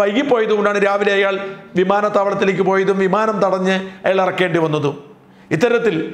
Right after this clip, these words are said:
എത്ര രോഗികളുടെ വിവരം മറച്ചു വെച്ചിട്ടുണ്ട്, എത്ര പേർ അങ്ങനെ സമ്പർക്കം വഴി രോഗികളായിട്ടുണ്ട് എന്നതൊക്കെ അന്വേഷിക്കേണ്ടതാണ്. മുഖ്യമന്ത്രിയുടെ image അല്ല, കേരളത്തിൻ്റെ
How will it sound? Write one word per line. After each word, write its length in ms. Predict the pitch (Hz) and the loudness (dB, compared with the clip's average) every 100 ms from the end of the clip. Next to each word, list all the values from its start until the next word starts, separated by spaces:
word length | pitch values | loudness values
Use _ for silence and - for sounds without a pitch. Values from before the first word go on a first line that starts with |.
| - - - 190 | -14 -12 -2 -2
എത്ര 200 | 196 254 262 240 | 2 2 2 2
രോഗികളുടെ 680 | 226 220 202 220 220 214 220 - - - | 0 0 0 2 2 2 -2 -6 -12 -2
വിവരം 340 | 208 214 214 208 214 190 | 0 2 2 0 -2 0
മറച്ചു 260 | 190 190 208 | 0 0 -2
വെച്ചിട്ടുണ്ട്, 480 | 190 185 175 160 147 - - - - - - - 180 | 0 0 -2 0 0 -2 -12 -20 -20 -20 -20 -4 -2
എത്ര 180 | - 247 247 | 0 0 2
പേർ 160 | 214 208 - - - | 0 0 -4 -8 -4
അങ്ങനെ 320 | 196 214 220 214 233 | 0 0 0 -2 -2
സമ്പർക്കം 460 | 190 196 220 - 226 | -2 0 0 0 0
വഴി 140 | 214 214 208 | 0 0 2
രോഗികളായിട്ടുണ്ട് 840 | 220 247 240 226 208 208 202 190 202 190 | 2 2 2 2 0 -2 0 0 0 0
എന്നതൊക്കെ 340 | 196 196 190 190 - - - | 0 0 -2 -6 -16 -8 -4
അന്വേഷിക്കേണ്ടതാണ്. 800 | 190 196 - 156 170 160 143 135 - - - - - | 0 0 0 -2 0 0 0 -2 -6 -14 -20 -18 -4
മുഖ്യമന്ത്രിയുടെ 640 | 170 - 247 233 226 220 214 - - 202 | -2 0 0 2 2 2 2 -2 -2 0
image 320 | 208 226 208 202 | 2 2 0 0
അല്ല, 140 | 214 127 101 - - - - - | 0 -2 -6 -10 -16 -20 -14 -2
കേരളത്തിൻ്റെ 420 | 190 214 208 196 | 0 2 0 2